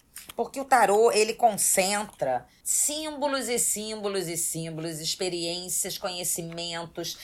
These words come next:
leis kármicas. Tudo isso está concentrado nessa, nessas singelas cartinhas. Tudo isso foi minuciosamente estudado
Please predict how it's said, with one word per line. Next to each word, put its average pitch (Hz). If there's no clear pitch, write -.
leis 247
kármicas. 175
Tudo 349
isso 208
está 226
concentrado 185
nessa, 180
nessas 175
singelas 190
cartinhas. 165
Tudo 277
isso 262
foi 254
minuciosamente 220
estudado 151